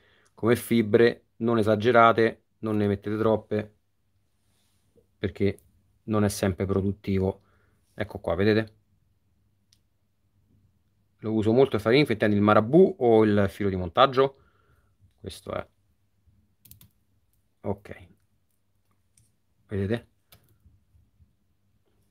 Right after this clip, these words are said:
Senza esagerare, è molto morbido. Una live bella in italiano. Continua così, grazie.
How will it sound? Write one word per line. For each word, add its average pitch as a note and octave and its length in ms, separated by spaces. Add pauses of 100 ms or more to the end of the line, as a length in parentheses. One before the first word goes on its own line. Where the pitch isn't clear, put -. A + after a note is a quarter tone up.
(500)
Senza F2+ 340
esagerare, G#2+ 460
è F#2+ 40
molto G#2+ 440
morbido. G2 580 (1300)
Una G#2+ 320
live G#2+ 200
bella A2+ 300
in G#2 40
italiano. F2+ 540 (320)
Continua G2+ 400
così, E2+ 260 (220)
grazie. - 500